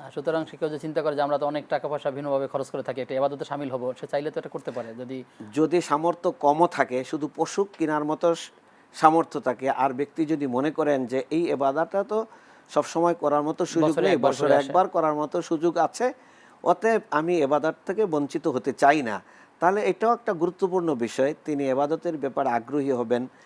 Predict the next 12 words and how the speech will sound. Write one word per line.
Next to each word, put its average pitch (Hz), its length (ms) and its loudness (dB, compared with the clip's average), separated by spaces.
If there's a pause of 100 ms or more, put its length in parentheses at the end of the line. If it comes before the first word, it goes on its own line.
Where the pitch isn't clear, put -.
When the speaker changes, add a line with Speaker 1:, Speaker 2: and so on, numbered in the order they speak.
(240)
Speaker 2:
আল্লাহ 120 200 4
রাব্বুল 117 300 0
আলামিন 117 440 2
যে 120 120 -4
সুযোগগুলো 151 540 -2
দিচ্ছে, 127 260 -4
এগুলো 123 240 -4
কাজে 120 320 -2
লাগিয়ে 120 340 0
নিজেকে 117 540 -4 (460)
আবিদিনের 127 880 -2 (340)
এবং, 117 300 -4